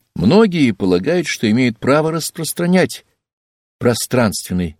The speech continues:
вред невозбранно. Полезно порой психически одернуть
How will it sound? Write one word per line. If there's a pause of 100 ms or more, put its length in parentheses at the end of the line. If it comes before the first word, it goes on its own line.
(120)
вред
невозбранно. (760)
Полезно
порой
психически
одернуть